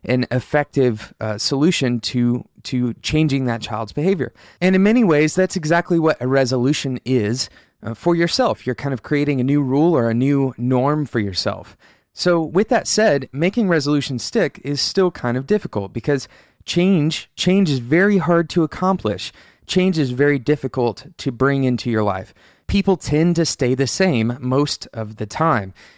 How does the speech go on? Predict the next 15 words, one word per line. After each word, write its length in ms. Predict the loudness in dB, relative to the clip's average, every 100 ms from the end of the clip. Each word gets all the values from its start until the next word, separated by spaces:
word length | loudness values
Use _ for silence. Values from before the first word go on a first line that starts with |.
| _
In 140 | 0 2
this 160 | 4
episode, 460 | 2 0 0 0 2
we'll 180 | 0 2
discuss 460 | 0 0 -4 -4
ways 400 | -2 0 0 -2
to 160 | -4 -6
adopt 540 | -2 0 0 0 -8
your 280 | -4 0 2
resolutions 840 | 2 2 0 0 -2 -2 -4 -4 -8 -18 _ _ _ -6
and 220 | -4 -4
to 80 | -4
stick 380 | -4 0 -2 -2
to 140 | -6
them. 280 | -6 -8